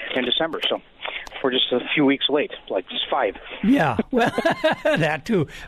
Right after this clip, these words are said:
Speaker 2: But if we're cautious, uh, we can do some exploring on the ice and go where others haven't gone before, maybe.
Speaker 1: Well,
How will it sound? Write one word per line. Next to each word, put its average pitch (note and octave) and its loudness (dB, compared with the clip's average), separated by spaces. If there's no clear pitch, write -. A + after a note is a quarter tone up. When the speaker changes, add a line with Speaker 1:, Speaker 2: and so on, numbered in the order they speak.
Speaker 2:
But C#4+ 2
if D#4 -2
we're F#4+ 6
cautious, G#3+ 0
uh, A#3+ 4
we A#3 6
can C4 4
do G3 6
some F#3 4
exploring F3+ 4
on C#3 2
the C3 2
ice F3+ 0
and G3+ 4
go E3 6
where D3 4
others F3+ 4
haven't C#3+ 0
gone C#3+ 2
before, D#3+ 2
maybe. F3 4
Speaker 1:
Well, E3+ 2